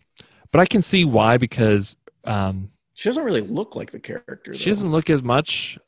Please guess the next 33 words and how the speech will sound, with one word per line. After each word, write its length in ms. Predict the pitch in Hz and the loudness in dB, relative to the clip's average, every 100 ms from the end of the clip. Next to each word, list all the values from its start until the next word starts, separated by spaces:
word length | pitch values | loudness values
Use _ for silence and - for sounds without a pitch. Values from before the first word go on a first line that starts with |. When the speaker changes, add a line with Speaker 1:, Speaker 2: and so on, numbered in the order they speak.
| 117 | -2
Speaker 1:
Um, 220 | 110 110 | 0 0
and 120 | 110 | 0
I 80 | 117 | 0
think 360 | 113 175 175 - | 2 0 0 -6
she's 220 | - 139 | -6 -4
still 180 | - 160 | 0 2
a 60 | 143 | 4
little 120 | 139 | 4
bit 140 | 123 | 2
younger, 400 | 113 107 123 139 | 0 -2 0 -2
too, 300 | 131 - 127 135 | -2 -2 -2 0
than 160 | 127 | -2
Rosario. 680 | 117 110 107 107 117 127 147 147 | -2 0 2 2 2 0 0 -4
Speaker 2:
Oh, 60 | |
Speaker 1:
And, 360 | 113 107 104 101 | -4 -2 -2 -4
Speaker 2:
yeah. 240 | 98 98 98 _ _ _ _ | -10 -10 -14 _ _ _ _
Speaker 1:
and, 460 | 123 120 113 110 98 _ _ _ _ | -2 0 -2 -4 -8 _ _ _ _
uh, 460 | 117 113 107 101 98 98 _ _ _ _ - | -4 -2 -2 -4 -6 -12 _ _ _ _ -8
I 140 | 110 | -6
think 280 | 104 165 147 _ - _ _ _ _ _ _ - | -4 -4 -6 _ -20 _ _ _ _ _ _ -12
she 280 | - - 143 | -8 -2 2
would 140 | 131 | 2
be 140 | 120 117 | 2 0
in 80 | |
her 160 | 107 107 | 0 -4
forties 680 | - - 110 117 120 123 110 | -8 -2 0 2 0 -2 -4
or 80 | 92 | -6
fifties, 600 | - 113 - 190 202 196 | -6 -8 -6 -6 -6 -4
I 60 | 190 | -6
think 260 | 202 196 | -4 -6
Ahsoka 420 | 180 - 165 - | -6 -2 -4 -2
would 160 | 160 165 | -2 -2
be. 240 | 170 196 | -4 -6